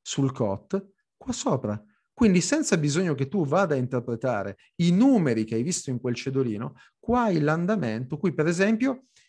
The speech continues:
i large speculators stavano più short, qua stavano più long, qua stavano più short e qua stavano più long. Bene, non sto a spiegarti, lo sai, vero? Perché sono, hanno questo atteggiamento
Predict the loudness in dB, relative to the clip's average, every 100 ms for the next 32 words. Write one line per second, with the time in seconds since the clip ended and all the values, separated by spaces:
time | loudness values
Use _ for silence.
0 | _ 0 2 2 -2 -4 -2 0 0 -2
1 | -6 -4 -4 -2 -4 -4 -6 -4 -2 0
2 | -2 -6 _ _ _ _ _ 0 0 0
3 | -6 _ -14 -6 -4 -2 -4 -4 -2 0
4 | 0 -2 -8 -14 _ _ _ -2 0 0
5 | -2 -6 -8 -6 -6 -4 -2 0 0 -2
6 | -10 -10 -10 -8 -8 -6 -8 -8 -8 -8
7 | -10 -14 -18 _ _ _ _ _ _ _
8 | -4 2 2 2 -2 -10 _ _ _ _
9 | 0 2 2 2 4 6 2 0 0 4
10 | 2 2 -2 -10 -14 -16 _ -4 -2 0
11 | 4 6 6 4 4 4 4 2 -4 _
12 | _ _ -2 2 4 4 4 0 0 -2
13 | -2 -4 -4 -2 -4 -4 -6 -4 0 2
14 | 2 0 0 0 -2